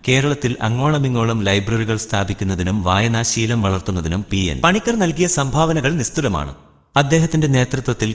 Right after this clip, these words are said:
കേരളത്തിൽ ആയിരക്കണക്കിന് ഗ്രന്ഥശാലകൾ സ്ഥാപിക്കപ്പെട്ടു. ഈ ഗ്രന്ഥശാലകൾ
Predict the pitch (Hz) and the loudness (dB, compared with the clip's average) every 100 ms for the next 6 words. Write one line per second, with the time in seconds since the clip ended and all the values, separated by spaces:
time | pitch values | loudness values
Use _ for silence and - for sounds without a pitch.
0 | 110 123 139 139 131 113 113 123 123 123 | 0 2 2 0 -2 0 2 2 0 -2
1 | 113 95 110 98 110 123 127 123 113 110 | -2 -2 -2 0 0 0 0 0 0 0
2 | - 95 - - - - - - _ _ | 0 -2 -2 -8 -8 -10 -12 -16 _ _
3 | _ _ 151 185 165 156 151 147 143 135 | _ _ 2 2 4 2 2 2 2 2
4 | 120 | 0